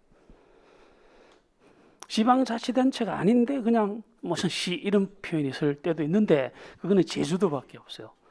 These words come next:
제주도, 제주도 있죠? 제주 특별자치도, 제주시, 서귀포시 같은 경우는, 어, 지자체가 아니다. 그래서 우리가 이제 지자체인지 지자체가 아닌지를 구별하는 것은 그 장을 선출하느냐,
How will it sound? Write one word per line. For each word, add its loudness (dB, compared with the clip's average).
제주도, -6
제주도 -4
있죠? -8
제주 -10
특별자치도, -6
제주시, -4
서귀포시 -2
같은 -6
경우는, -12
어, -10
지자체가 -2
아니다. -16
그래서 -2
우리가 6
이제 4
지자체인지 0
지자체가 0
아닌지를 0
구별하는 2
것은 -12
그 0
장을 2
선출하느냐, -2